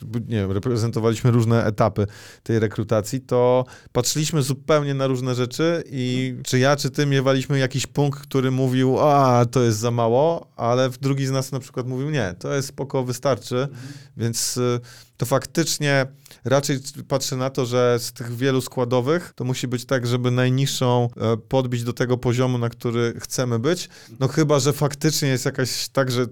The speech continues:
Speaker 1: jesteśmy w czymś tak dobrzy, że to ciągnie te pozostałe.
Speaker 2: Mhm.
Speaker 1: To też mi się kojarzy z tym Strength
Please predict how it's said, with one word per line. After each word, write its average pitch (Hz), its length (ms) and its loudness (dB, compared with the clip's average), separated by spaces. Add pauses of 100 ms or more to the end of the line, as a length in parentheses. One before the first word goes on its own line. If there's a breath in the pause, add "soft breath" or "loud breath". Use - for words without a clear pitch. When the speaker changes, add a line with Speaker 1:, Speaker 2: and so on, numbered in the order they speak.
(160)
Speaker 1:
jesteśmy 123 320 -2
w - 60 -6
czymś 117 200 -4
tak 123 260 -2
dobrzy, 117 340 -2
że 117 60 -10
to 120 120 -6
ciągnie 117 380 -6
te 120 120 -6
pozostałe. 113 540 -2
Speaker 2:
Mhm. 117 360 -10
Speaker 1:
To 151 60 0
też 151 140 0
mi 151 80 0
się 151 100 0
kojarzy 139 400 2
z - 60 -8
tym 117 140 -4
Strength 120 440 -2